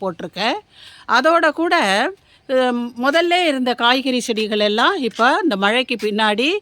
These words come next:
ஓரளவு நல்லா காய்ப்பு கொடுத்துக்கிட்டு தான் இருக்கு. இது பாருங்க, பாவக்காய், இது மாதிரி நிறையா காய்கள் வந்துகிட்டு இருக்கு. இது வெற்றிலை வெள்ளிக்கிழங்கு. இங்க பாருங்க, கொடி எப்படி மேலே ஏறி, பந்தல்ல ஏறி இலைகள்லாம் வந்துகிட்டு இருக்கு.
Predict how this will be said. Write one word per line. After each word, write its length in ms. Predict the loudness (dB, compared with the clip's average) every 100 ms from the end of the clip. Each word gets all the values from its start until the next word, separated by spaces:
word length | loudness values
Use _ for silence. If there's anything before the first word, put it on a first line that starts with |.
| -8 -16 2
ஓரளவு 580 | 4 4 2 0 -2
நல்லா 560 | -4 -2 2 4 4 0 -2
காய்ப்பு 600 | 0 0 -2 0 0 0
கொடுத்துக்கிட்டு 460 | -6 -6 -8 -6 -2
தான் 200 | 0 0
இருக்கு. 480 | -4 -6 -4 -4 -6 _ _ -20 -20 -20 _ _ _ _ _
இது 100 | -6
பாருங்க, 380 | -2 0 -2 -4
பாவக்காய், 520 | 0 0 0 -2 -2 -2
இது 120 | -4
மாதிரி 360 | -4 -2 -2
நிறையா 440 | -2 0 -2 -2 -4
காய்கள் 420 | -6 -6 -6 -4
வந்துகிட்டு 380 | -4 -4 -8 -8
இருக்கு. 400 | -10 -4 -4 -4
இது 300 | -4 -4 -4
வெற்றிலை 420 | -4 -6 -4 -4
வெள்ளிக்கிழங்கு. 720 | -4 -6 -8 -8 -6 -6 -6 -10 -20 -20 -8
இங்க 180 | -8
பாருங்க, 420 | -4 -4 -4 -6 -4
கொடி 280 | -4 -2
எப்படி 360 | -2 -4 -4 -4
மேலே 400 | -4 -4 -2 -2
ஏறி, 320 | 0 0 -2
பந்தல்ல 460 | -4 -2 -2 -2 -4
ஏறி 380 | -4 -4 -2 -4
இலைகள்லாம் 500 | -4 -6 -6 -4 -4
வந்துகிட்டு 260 | -6 -10 -12
இருக்கு. 440 | -12 -6 -6